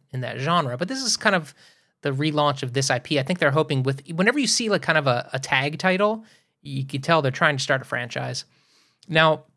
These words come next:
Keith, I would, I have a very loose affiliation and connection with Dungeons and Dragons,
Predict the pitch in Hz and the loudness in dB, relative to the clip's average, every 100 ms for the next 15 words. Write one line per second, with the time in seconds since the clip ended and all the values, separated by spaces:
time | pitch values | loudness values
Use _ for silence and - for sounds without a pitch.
0 | _ _ _ _ _ _ _ _ - 156 | _ _ _ _ _ _ _ _ -6 0
1 | 175 139 131 139 135 - _ - 156 208 | 4 4 4 0 -2 -10 _ -2 0 2
2 | 170 165 151 123 120 160 175 - - - | 2 4 4 0 2 2 4 2 0 -4
3 | _ _ _ _ _ _ _ _ _ _ | _ _ _ _ _ _ _ _ _ _
4 | - 139 139 151 131 131 135 120 127 120 | -8 -4 0 0 0 -2 -4 -4 -6 -8
5 | 120 127 120 120 120 _ _ _ _ - | -6 -6 -6 -6 -10 _ _ _ _ -4
6 | 143 135 131 131 120 123 120 120 117 110 | 0 2 0 0 -2 -2 -2 -4 -6 -6